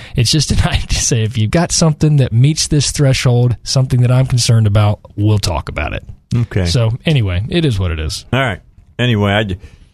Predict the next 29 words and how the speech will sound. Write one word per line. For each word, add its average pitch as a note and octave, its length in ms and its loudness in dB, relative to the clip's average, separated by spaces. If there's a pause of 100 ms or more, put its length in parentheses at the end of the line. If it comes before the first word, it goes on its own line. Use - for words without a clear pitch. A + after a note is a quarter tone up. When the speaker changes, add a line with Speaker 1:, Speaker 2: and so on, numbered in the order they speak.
(120)
Speaker 2:
you G#2+ 60 0
know, A2 160 2
it's A#2+ 260 -2
out C#3 240 -2
there B2 480 0
on F#2+ 140 -2
Facebook A2+ 760 -2
and E2+ 140 -4
Twitter G2 640 0
and, E2+ 220 -2 (200)
Speaker 1:
Oh, D3 140 4
yeah. F#3 160 2
Speaker 2:
you G2 140 2
know, G2 160 2
about, G#2+ 340 0
Speaker 1:
Sure. C#3 240 2
Speaker 2:
and, G#2+ 240 -4
and G#2+ 240 -2
because B2 580 -2
two B2+ 200 -4
Democrats, G2+ 1000 -2 (640)
uh, F2 280 2 (220)
bring G#2+ 300 0
it F#2+ 140 2
up, A2 340 0 (520)
two G2+ 540 0 (240)
Democrats E2+ 840 -2 (640)
of G#2 160 0
a G#2 180 -2